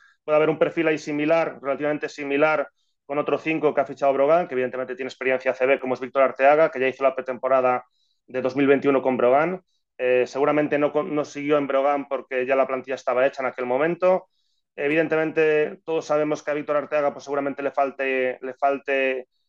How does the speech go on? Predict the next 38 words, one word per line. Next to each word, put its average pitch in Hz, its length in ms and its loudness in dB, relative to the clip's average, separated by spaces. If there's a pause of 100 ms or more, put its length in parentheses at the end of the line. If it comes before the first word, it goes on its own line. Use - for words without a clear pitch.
(140)
energía 139 400 2
defensiva, 156 840 2
le 139 100 -2
falte, 131 680 0 (220)
eh, 131 100 -4
lateralidad, 139 840 4
pero 131 160 -4
es 131 160 -8
un 135 80 -10
jugador 143 280 6
que 139 120 0
por 139 180 2
altura 147 400 2
y 147 60 -2
por - 280 -8
calidad, 139 440 -2
pues, 147 100 -12
tiene 139 160 -10
faci-, - 220 -10
mucha 143 220 -4
facilidad 127 360 0
para 117 160 0
anotar. 110 360 -2 (680)
Y - 60 -18
sobre 131 220 -2
todo 135 180 2
si 131 180 -10 (160)
está - 180 -4
en 131 40 0
un 131 60 -2
estado 120 480 0
de 117 80 -6
confianza 123 500 -4
importante. 113 680 -4
Y - 80 -10
luego 151 200 6
por 156 140 0
fuera, 175 420 4